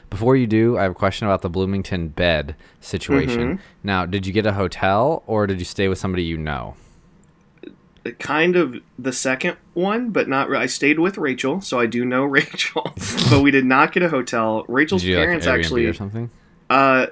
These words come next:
Speaker 2: not quite. So Rachel's parents actually recently, like, got a condo in Bloomington that, like, they're
Speaker 1: Okay.
Speaker 2: trying to fix up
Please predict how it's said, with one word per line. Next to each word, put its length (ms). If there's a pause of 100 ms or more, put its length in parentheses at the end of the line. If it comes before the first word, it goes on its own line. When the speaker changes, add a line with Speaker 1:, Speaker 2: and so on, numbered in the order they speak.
Speaker 2:
not 320
quite. 300
So 100
Rachel's 320
parents 320
actually 480
recently, 640
like, 320 (400)
got 320
a 140
condo 640
in 220
Bloomington 580
that, 300
like, 160
they're 120
Speaker 1:
Okay. 120
Speaker 2:
trying 180
to 60
fix 320
up 240